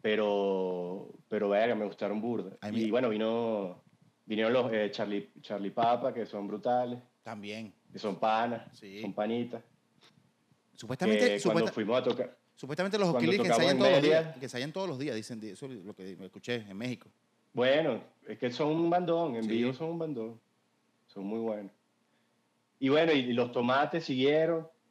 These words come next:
Speaker 1: re-, re-, ¿sabes? Mon-, se montaron también, entonces vino como toda esta
Speaker 2: Nueva
Speaker 1: esta,
Speaker 2: ola.
Speaker 1: este movimiento fuerte que, que estuvo muy bueno, hasta,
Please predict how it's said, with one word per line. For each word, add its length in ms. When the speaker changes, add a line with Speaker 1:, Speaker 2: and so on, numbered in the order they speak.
Speaker 1:
re-, 280
re-, 380
¿sabes? 240
Mon-, 260
se 140
montaron 480
también, 360
entonces 280
vino 180
como 240
toda 220
esta 580
Speaker 2:
Nueva 280
Speaker 1:
esta, 100
Speaker 2:
ola. 140
Speaker 1:
este 360
movimiento 580
fuerte 840
que, 340
que 80
estuvo 340
muy 180
bueno, 360
hasta, 800